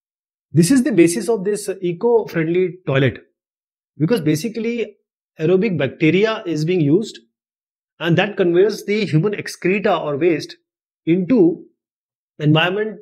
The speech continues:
uh, standard compatible water, and this water can be used for flushing or even for the irrigation. So the,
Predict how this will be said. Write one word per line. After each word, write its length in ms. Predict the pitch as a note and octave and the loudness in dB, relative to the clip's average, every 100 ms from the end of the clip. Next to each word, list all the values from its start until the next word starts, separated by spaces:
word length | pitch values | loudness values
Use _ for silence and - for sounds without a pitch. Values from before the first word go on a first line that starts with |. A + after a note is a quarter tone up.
| - | -6
uh, 260 | F3 D#3 D3+ | -4 -2 -6
standard 540 | - - D3+ F3 G3 | -10 -8 -6 -4 -6
compatible 480 | E3 D3+ D#3 F3+ E3 | -6 -4 -2 -2 -2
water, 340 | B2+ B2 A2+ - _ _ _ _ _ _ _ | -2 -2 -2 -6 _ _ _ _ _ _ _
and 240 | C#3+ D3 | -4 0
this 320 | C#3 C4 - - | 2 0 -2 -8
water 480 | C3 C#3+ C4 C#3 - - _ - | -6 -2 0 -2 -4 -18 _ -8
can 140 | E3+ | -4
be 80 | G3+ | -4
used 260 | E3+ G#3+ A3 | -4 -4 -8
for 160 | A3 | -8
flushing 380 | D#3+ C3 G#3+ C4 _ _ _ _ _ _ - | -6 -4 -6 -10 _ _ _ _ _ _ -8
or 200 | F#3+ G3 | -8 -4
even 460 | G3 F#3 G3 C4 A3+ | -2 -2 -2 -4 -8
for 280 | - D#3 | -8 -8
the 200 | D#3+ G#3+ - | -8 -10 0
irrigation. 680 | D#3 D3 C3 C3 - A2 - | 4 4 4 2 0 -8 -10
So 200 | - F#3+ | -4 -2
the, 300 | A3+ G#3 | -2 -4